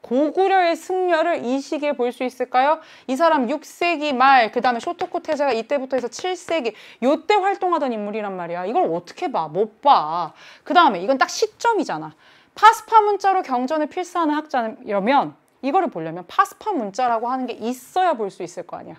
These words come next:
근데 파스파 문자가 어느 나라의 문자예요? 몽골, 원이에요, 원. 그러면 몽골 제국이 있어야 이 문자는 있을 거 아니야. 원대가 가능하잖아.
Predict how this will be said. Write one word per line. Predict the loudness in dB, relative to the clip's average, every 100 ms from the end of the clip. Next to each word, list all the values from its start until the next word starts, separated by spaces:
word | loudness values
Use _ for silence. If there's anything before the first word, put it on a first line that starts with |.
| _ _ _
근데 | -8
파스파 | -2 -2 0 -4
문자가 | -4 -4 -4
어느 | -4 -4 -4 -2
나라의 | -2 -2 -4 -6 -4 -6
문자예요? | -8 -8 -8 -8 -12 _ _ _ _
몽골, | -2 0 2 0 -2 -8 _ _
원이에요, | -4 -2 0 0 0 -4
원. | -10 -12 -14 -20 _ _ _
그러면 | -4 2 2 4
몽골 | 6 6 4 6 4
제국이 | 6 4 2 -2 -4
있어야 | -2 -2 -2 0 2
이 | 2 0
문자는 | -2 -2 -2
있을 | -4 -4 4
거 | 6
아니야. | 6 2 2 2 2
원대가 | 2 2 2 2 4 2
가능하잖아. | 0 -2 -2 -2 -2 -2 0 -2